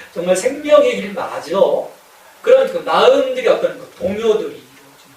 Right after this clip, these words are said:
거죠. 이게 그러다 보면 예배 자리가 훼손되어지고 또 내가 하나님께로 나아가는 어떤 그 경건의 시간들이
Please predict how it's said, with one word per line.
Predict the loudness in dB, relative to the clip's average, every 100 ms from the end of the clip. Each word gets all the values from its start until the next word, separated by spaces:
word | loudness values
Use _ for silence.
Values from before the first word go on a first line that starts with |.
| -20
거죠. | _ -20 _ -20 -20 -20 -20 -20 -20 -20 -20 -20 -20 -20 -20 -20 -20 -20 -20 _ _
이게 | -10
그러다 | 2 4 4 0
보면 | -2 -6 -8 -8 -16 -20 -20 -20 -20 -20 _ -20 _ -12
예배 | -8 -8 -6
자리가 | -8 -10 -12 -12 -12 -18 _ _ -8
훼손되어지고 | -4 -4 -4 -10 -12 -14 -20 -20 -20 -20 -20 -20 _ _ _
또 | -10
내가 | -8 -6 -4
하나님께로 | -2 -4 0 0 0
나아가는 | -2 -6 -6 -8 -8 -10 -16 -20 -4
어떤 | -4 -2 -6
그 | -12 -10
경건의 | -8 -2 2 2 0
시간들이 | -4 -4 -4 -4 -8 -12 -10 -12